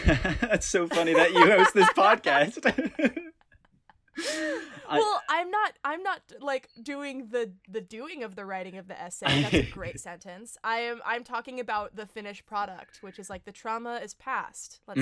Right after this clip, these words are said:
Speaker 2: talk
Speaker 1: Mm.
Speaker 2: about the beautiful thing that came from it.
Speaker 1: Great way of putting it. I love it.
Speaker 2: <laughs>
Speaker 1: Yeah. I find that I miss writing, uh, these types of essays. I feel like it was torture for me in college, but now that all of my writing is, like,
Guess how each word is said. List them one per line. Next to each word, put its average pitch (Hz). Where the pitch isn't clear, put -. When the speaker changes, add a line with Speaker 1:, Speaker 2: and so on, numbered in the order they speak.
Speaker 2:
talk 107
Speaker 1:
Mm. 92
Speaker 2:
about 175
the 196
beautiful 190
thing 190
that 185
came 196
from -
it. -
Speaker 1:
Great 98
way 104
of 95
putting 98
it. 98
I 117
love 104
it. 101
Speaker 2:
<laughs> -
Speaker 1:
Yeah. 107
I 127
find 175
that 147
I 120
miss 117
writing, 101
uh, 95
these 104
types -
of 113
essays. 127
I 117
feel 123
like 127
it 127
was 123
torture 110
for 110
me 101
in 98
college, 98
but 110
now 101
that 104
all 98
of 92
my 92
writing 90
is, 90
like, 90